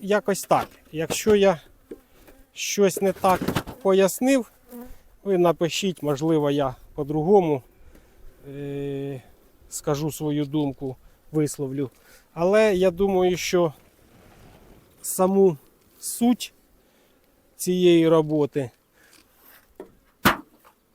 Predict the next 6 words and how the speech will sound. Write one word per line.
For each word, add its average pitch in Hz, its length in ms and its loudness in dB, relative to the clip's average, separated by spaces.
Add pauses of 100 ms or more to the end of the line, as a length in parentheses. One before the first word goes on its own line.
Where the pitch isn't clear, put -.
(180)
ви 180 440 0
зрозуміли. 170 880 0 (1300)
Воно 220 500 0 (220)
вроді 214 420 -2
би 202 200 2
як 202 320 0